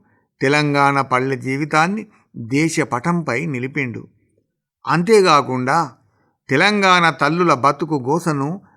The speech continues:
ఆ సంఘర్షణలోని జీవిత సౌందర్యాన్ని దర్శించి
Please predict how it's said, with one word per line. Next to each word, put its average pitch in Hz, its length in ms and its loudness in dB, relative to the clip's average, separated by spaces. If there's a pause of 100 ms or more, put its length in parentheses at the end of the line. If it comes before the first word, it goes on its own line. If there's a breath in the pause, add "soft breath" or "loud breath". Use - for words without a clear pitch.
(200 soft breath)
ఆ 135 260 6
సంఘర్షణలోని 147 1080 0
జీవిత 156 400 -2
సౌందర్యాన్ని 143 800 -2
దర్శించి 151 680 -6